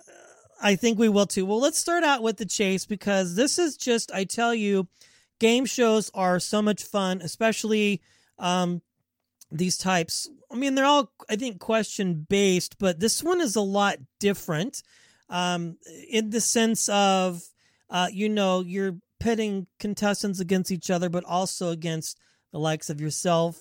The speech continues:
and, uh, other very smart people, uh, way <laughs> smarter than me. Um, so let's talk about this show. How did this all come about for you? Because if I understand, this is sort of a,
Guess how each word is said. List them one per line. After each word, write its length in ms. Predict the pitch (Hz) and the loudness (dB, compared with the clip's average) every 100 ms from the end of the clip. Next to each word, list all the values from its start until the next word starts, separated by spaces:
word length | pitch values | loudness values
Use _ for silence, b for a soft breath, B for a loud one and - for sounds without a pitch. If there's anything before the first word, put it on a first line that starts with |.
| - | -12
and, 360 | 156 147 147 143 | -6 -4 -4 -4
uh, 160 | 147 143 | -6 -4
other 480 | 160 165 160 160 135 | -2 0 0 -2 -4
very 440 | 147 185 208 208 | -2 0 0 -2
smart 600 | - - 185 180 180 - - | -4 -4 -2 -2 -2 -6 -8
people, 560 | 185 165 160 151 147 b b b | -6 -4 -2 -4 -4 b b b
uh, 140 | 151 151 | -10 -4
way 280 | 175 240 | 2 4
<laughs> 0 | |
smarter 440 | 254 254 220 262 214 | 2 0 2 4 4
than 220 | 190 180 | 2 0
me. 300 | 190 180 175 b b b | 0 -2 -4 b b b
Um, 400 | - 214 214 214 | 0 2 2 0
so 140 | 175 254 | 0 2
let's 200 | 370 - | 2 0
talk 300 | 294 339 370 | 0 0 0
about 440 | 302 277 262 226 - | 2 2 2 0 -6
this 220 | 202 233 226 | -2 0 0
show. 460 | - 277 240 214 | 0 4 4 4
How 280 | 190 277 320 | 2 0 0
did 160 | 339 220 | 0 0
this 320 | 254 - - | 0 0 -4
all 200 | 220 233 | 0 2
come 220 | 233 233 208 | 2 -4 -2
about 320 | 185 185 151 | 0 -2 -2
for 160 | 190 | -2
you? 80 | 190 | 0
Because 460 | 190 - 220 208 180 b b b | 0 0 2 2 -2 b b b
if 60 | |
I 100 | 302 | -2
understand, 840 | 349 311 - - 247 240 226 220 185 | 0 0 0 0 2 2 2 0 0
this 220 | 254 - | -2 0
is 200 | 269 214 | -2 -2
sort 280 | - 254 247 | -2 -2 0
of 120 | 214 | 0
a, 300 | 208 196 | 0 0